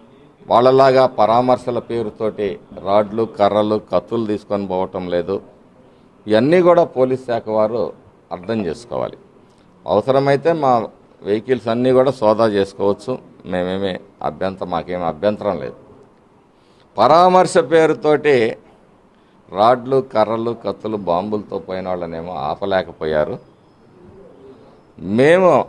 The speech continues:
వాళ్ళ కన్నీళ్లు తుడవటానికి, కష్టాలు తెలుసుకోవటానికి పోతా ఉంటే ఈరోజు మమ్మల్ని ఆపేస్తా ఉన్నారు.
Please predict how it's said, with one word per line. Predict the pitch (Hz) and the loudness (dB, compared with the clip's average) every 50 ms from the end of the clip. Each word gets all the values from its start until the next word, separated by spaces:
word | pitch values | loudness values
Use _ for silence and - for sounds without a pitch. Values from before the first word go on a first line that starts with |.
| - - | -6 -6
వాళ్ళ | - 104 101 | -4 -2 -2
కన్నీళ్లు | - - - - 208 214 123 139 156 175 170 160 | -4 -6 -4 -2 -2 0 0 0 0 2 2 2
తుడవటానికి, | 143 127 123 117 120 117 - 117 110 113 104 107 101 | 2 2 2 2 2 0 0 -2 -4 -4 -6 -8 -10
కష్టాలు | - - 98 95 - - - - 123 117 | -8 -8 -8 -8 -8 -6 -2 -2 -2 -2
తెలుసుకోవటానికి | 107 - - 92 95 - - - 120 107 - 101 95 95 90 87 - | -4 -6 -8 -10 -10 -10 -10 -8 -8 -6 -6 -6 -8 -8 -10 -10 -10
పోతా | 85 85 82 - 82 82 | -10 -10 -8 -6 -6 -6
ఉంటే | 78 78 76 80 101 113 - - - | -6 -6 -8 -8 -8 -8 -10 -10 -10
ఈరోజు | 76 82 78 82 87 92 | -10 -8 -6 -6 -6 -6
మమ్మల్ని | 92 85 78 76 73 69 65 | -8 -8 -10 -10 -10 -10 -10
ఆపేస్తా | 62 62 62 - 50 - - _ - 57 | -10 -12 -12 -14 -18 -20 -20 _ -20 -18
ఉన్నారు. | 50 50 50 - - | -18 -18 -20 -20 -20